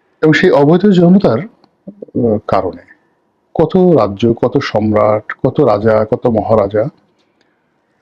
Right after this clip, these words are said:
ধ্বংস হয়ে গেছে। এবং রাজনীতিতে কখন কিভাবে যৌনতা জড়িয়ে পড়ে, এই বিষয়টা নিয়ে আজকে আলোচনা করব। আর এই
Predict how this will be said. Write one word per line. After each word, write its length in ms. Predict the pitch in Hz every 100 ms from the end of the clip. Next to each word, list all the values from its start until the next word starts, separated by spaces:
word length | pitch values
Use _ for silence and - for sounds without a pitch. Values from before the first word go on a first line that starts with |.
| _ _ 120
ধ্বংস 260 | 131 147 151
হয়ে 260 | 98 95
গেছে। 340 | 85 - - - _ _ _ _ _ _ _ _ _ _ _ _ _ -
এবং 320 | 156 180 165 202 -
রাজনীতিতে 800 | - 131 139 180 190 147 127 165 - 202 180 -
কখন 340 | 143 - 190
কিভাবে 400 | 185 156 123 113
যৌনতা 580 | 110 107 107 117 110 - 131
জড়িয়ে 340 | 113 131 165 165
পড়ে, 260 | 104 - -
এই 120 | 139
বিষয়টা 460 | 131 - 147 147 139
নিয়ে 160 | 117
আজকে 240 | 95 - -
আলোচনা 340 | - - -
করব। 300 | - 90 - _ _ _ _ _ _ _ _ _ _ _ _ _ _ -
আর 380 | 123 123 123 123 - - _ _ _ _ _ _ _
এই 280 | 151 160 175